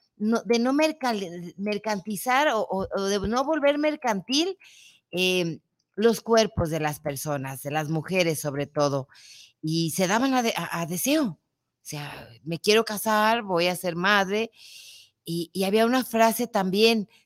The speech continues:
decía, "Nadie quiere ser, este, hijo de golfa".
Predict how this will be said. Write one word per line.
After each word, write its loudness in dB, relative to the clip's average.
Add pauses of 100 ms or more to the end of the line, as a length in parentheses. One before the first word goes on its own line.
decía, 2
"Nadie 0
quiere 4
ser, 0
este, -10 (380)
hijo 2
de 4
golfa". -2